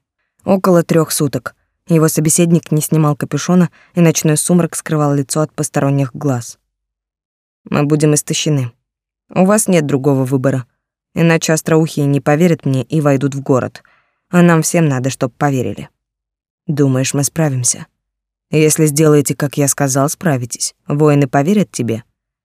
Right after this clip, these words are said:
«Да, они уже давно не идут за Фиеном. Его авторитет упал в их глазах после поражения в Нижемае, когда мы понесли огромные потери по его вине. Если б не она, его бы давно свергли». «Сколько пойдут за тобой?»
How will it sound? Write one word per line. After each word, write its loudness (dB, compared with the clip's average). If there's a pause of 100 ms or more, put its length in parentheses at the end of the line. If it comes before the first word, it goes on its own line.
(380)
«Да, 2
они 0
уже 0
давно 2
не 0
идут -2
за -2
Фиеном. -4 (100)
Его 0
авторитет -4
упал -4
в -6
их -6
глазах -2
после -10
поражения -4
в -10
Нижемае, -2 (440)
когда 2
мы 0
понесли -2
огромные 0
потери -4
по -8
его -2
вине. -2 (560)
Если 2
б -6
не 2
она, 2 (260)
его 2
бы 0
давно 2
свергли». -4 (1000)
«Сколько 0
пойдут -2
за -6
тобой?» -4